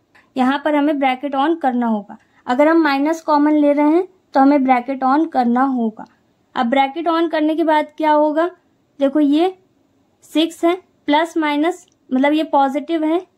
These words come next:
ये नेगेटिव है, तो पॉजिटिव नेगेटिव किस में कन्वर्ट होता है, माइनस में,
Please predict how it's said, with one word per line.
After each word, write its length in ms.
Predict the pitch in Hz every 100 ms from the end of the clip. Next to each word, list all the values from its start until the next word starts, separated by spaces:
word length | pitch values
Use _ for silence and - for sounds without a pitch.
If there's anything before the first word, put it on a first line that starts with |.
| -
ये 80 | 269
नेगेटिव 400 | 262 247 262 240
है, 60 | 226
तो 160 | - -
पॉजिटिव 500 | - 262 269 285 320
नेगेटिव 380 | 311 277 320
किस 200 | 294 302
में 100 | 302 302
कन्वर्ट 360 | 294 302 302
होता 220 | 294 294
है, 120 | 330 381 _ _ _ -
माइनस 460 | 247 254 285 320
में, 140 | 320